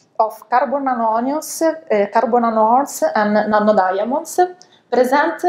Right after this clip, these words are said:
a behavior concentration dependent, as you can see from the plot. And, uh, for instance, um, at the higher concentration that you can see here,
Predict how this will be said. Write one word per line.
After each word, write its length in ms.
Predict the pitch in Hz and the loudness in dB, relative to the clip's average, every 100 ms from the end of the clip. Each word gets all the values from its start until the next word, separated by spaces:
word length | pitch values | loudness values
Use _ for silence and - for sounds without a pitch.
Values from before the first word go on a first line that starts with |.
| - | 2
a 160 | 226 220 | 2 2
behavior 540 | 226 220 220 220 285 | 2 4 4 2 -2
concentration 720 | - 214 208 208 208 208 208 | -2 -6 -4 0 0 0 0
dependent, 720 | 196 190 - 170 165 220 285 - | 2 2 0 0 0 0 0 0
as 180 | 196 196 | 0 0
you 60 | 196 | -2
can 160 | 185 | -4
see 240 | 180 - 185 | -2 -2 -2
from 320 | - 180 180 | -2 -4 -6
the 80 | 190 | -10
plot. 480 | - 170 - - 311 - - - - - _ | -2 -2 -4 0 0 0 -6 -20 -20 -20 _
And, 240 | 262 269 | 0 0
uh, 180 | 254 254 | 0 -2
for 240 | - 269 233 | -2 0 0
instance, 640 | 196 - - 254 - - | -4 -6 -4 -4 -6 -2
um, 2250 | 392 381 - - _ _ _ _ _ _ _ _ _ _ _ _ - - 226 202 202 202 202 - | -2 -2 -12 -20 _ _ _ _ _ _ _ _ _ _ _ _ -4 -2 0 -2 -6 -8 -12 -4
at 260 | 220 214 202 | -4 -4 0
the 160 | 220 | 0
higher 460 | 208 262 302 269 - | 2 0 2 0 -4
concentration 1040 | 208 202 - 196 196 180 170 - 220 302 392 _ _ _ | -8 -8 -6 -8 -4 -2 -2 -4 -4 -4 -8 _ _ _
that 180 | 202 208 | -4 -4
you 80 | |
can 200 | 202 196 | -4 -4
see 240 | 196 - 202 | -2 -2 -2
here, 580 | - 180 170 240 392 | -4 0 4 4 0